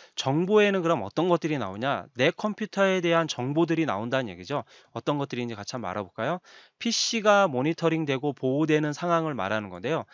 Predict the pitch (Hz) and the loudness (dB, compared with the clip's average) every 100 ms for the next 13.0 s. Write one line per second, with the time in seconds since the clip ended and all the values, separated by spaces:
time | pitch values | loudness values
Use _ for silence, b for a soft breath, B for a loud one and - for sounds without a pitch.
0 | B B - 123 139 147 147 - 143 143 | B B -2 2 4 2 0 -2 0 2
1 | 139 139 143 139 - 131 139 143 139 135 | 2 2 2 -2 -6 -2 2 2 2 -2
2 | 123 107 117 127 117 101 92 104 135 208 | -2 -6 -4 -2 -2 -2 -6 -2 -2 -2
3 | b b _ 147 139 - 131 147 139 139 | b b _ -6 -4 -2 4 4 4 -2
4 | 127 147 - 117 - 147 131 - 135 147 | -2 -4 -2 -2 0 0 -2 -4 0 2
5 | 120 95 92 90 131 180 214 b b _ | 0 -2 -10 -8 -2 -2 -4 b b _
6 | 143 143 - 131 151 143 139 117 170 226 | -4 -4 0 0 2 2 4 4 2 -2
7 | b b _ 143 151 165 160 160 185 180 | b b _ 6 8 8 4 0 -2 -2
8 | 131 95 90 _ 110 123 - 131 156 156 | -2 -4 -6 _ -6 -6 -4 2 4 4
9 | 123 95 87 - 131 143 165 160 151 139 | 0 -2 -4 -4 -4 -2 -2 2 2 2
10 | 135 135 - 139 151 135 120 127 110 95 | -4 -6 2 6 6 4 2 4 4 -4
11 | 98 107 95 82 80 B B B - 131 | -12 -12 -12 -10 -12 B B B -4 2
12 | 151 180 208 202 190 170 160 156 160 | 2 4 4 4 0 0 0 0 0